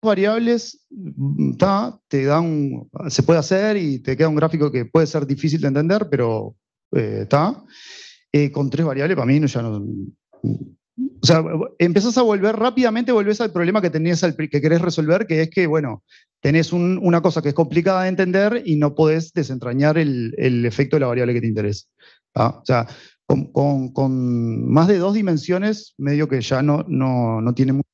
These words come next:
sentido hacer este tipo de, de cosas, ¿no? Eso es algo que yo diría que le, le pasa a los gráficos en general,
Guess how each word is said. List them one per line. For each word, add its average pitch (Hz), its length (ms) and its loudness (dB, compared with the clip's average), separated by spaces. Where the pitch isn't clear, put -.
sentido 147 480 2
hacer 120 500 -4
este 113 180 -6
tipo 110 340 -2
de, 117 280 -6
de - 120 -2
cosas, - 460 -8
¿no? - 320 2
Eso 175 180 4
es 147 80 6
algo 180 220 4
que 147 300 -2
yo - 120 0
diría 135 220 2
que 131 100 -4
le, 127 200 -6
le 123 140 0
pasa 143 280 0
a - 20 2
los 127 160 0
gráficos 143 460 0
en 120 80 -8
general, 107 420 -12